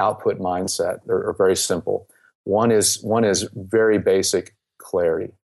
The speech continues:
baseline clarity. Most churches have never defined the disciple their church is defi-, is trying to produce. They've never actually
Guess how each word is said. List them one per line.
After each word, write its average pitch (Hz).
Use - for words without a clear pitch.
baseline 95
clarity. 92
Most 120
churches 113
have 92
never 95
defined 92
the 98
disciple 95
their 95
church 92
is 82
defi-, -
is 90
trying 90
to -
produce. 85
They've 98
never 120
actually 101